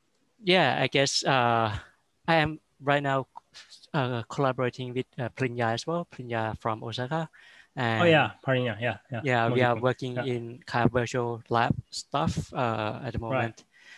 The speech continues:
Speaker 1: Yeah.
Speaker 2: Right.
Speaker 1: But yeah, definitely, uh, would like to discuss with you more
Speaker 2: Yeah,
Speaker 1: on
Speaker 2: let's,
Speaker 1: physical
Speaker 2: let's,
Speaker 1: virtual
Speaker 2: let's,
Speaker 1: interaction.
Speaker 2: let's do that. I mean, Daisuke,
Speaker 1: Yeah.
Speaker 2: I mean, Parinya and his lab, Daisuke's lab, I, I, I have a very close collaboration now, and
Speaker 1: Yeah.
Speaker 2: we are even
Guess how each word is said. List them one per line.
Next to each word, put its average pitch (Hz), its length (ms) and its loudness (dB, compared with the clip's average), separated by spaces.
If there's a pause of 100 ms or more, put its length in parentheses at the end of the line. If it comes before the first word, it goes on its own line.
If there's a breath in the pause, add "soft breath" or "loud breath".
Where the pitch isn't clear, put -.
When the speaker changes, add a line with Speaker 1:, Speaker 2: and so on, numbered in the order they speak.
(140 loud breath)
Speaker 1:
Yeah. 117 200 2
Speaker 2:
Right. 123 160 -6 (380 soft breath)
Speaker 1:
But 120 240 4 (240)
yeah, 165 260 4 (100)
definitely, 127 640 0
uh, 113 280 -2
would 120 140 -10
like 117 220 0
to 123 60 -10 (160)
discuss - 500 -4 (200)
with 120 300 -8
you 123 140 -8
more 113 240 -4
Speaker 2:
Yeah, 180 240 2
Speaker 1:
on 110 180 -6
Speaker 2:
let's, 165 220 -2
Speaker 1:
physical 175 160 -4
Speaker 2:
let's, 110 80 -6
Speaker 1:
virtual 113 480 -10
Speaker 2:
let's, 165 140 -10
Speaker 1:
interaction. 160 400 -6 (640)
Speaker 2:
let's 175 180 -8
do 180 160 4
that. - 240 -2
I 143 80 2
mean, 139 160 2
Daisuke, 151 400 2
Speaker 1:
Yeah. 147 60 0
Speaker 2:
I 143 40 2
mean, 135 300 -2
Parinya 156 560 4
and 131 140 2
his 123 340 0
lab, 127 260 2
Daisuke's 123 460 0
lab, 123 240 2
I, 123 240 0
I, 123 420 0
I 117 60 2
have 120 160 -4
a 110 80 -2
very 131 340 2
close 127 380 -2 (160)
collaboration 117 560 0
now, 110 320 -2 (120)
and 117 140 0
Speaker 1:
Yeah. 123 100 2
Speaker 2:
we 123 120 2
are 113 140 -4
even 123 420 -6